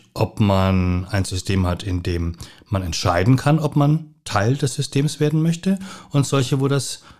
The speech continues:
nicht frei wählbar ist. Familie zum Beispiel,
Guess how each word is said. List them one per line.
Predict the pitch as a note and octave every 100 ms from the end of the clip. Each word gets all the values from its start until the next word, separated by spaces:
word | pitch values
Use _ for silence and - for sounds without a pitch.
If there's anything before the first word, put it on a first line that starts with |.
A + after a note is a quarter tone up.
| _
nicht | B2+ C3+ B2+
frei | - - F#2 E2+
wählbar | E2+ E2+ F2 F#2
ist. | F2 - - - _ _ _ _ _ _
Familie | A2+ A2+ C3 G#2 F#2+
zum | F#2+
Beispiel, | F#2+ F#2 - G2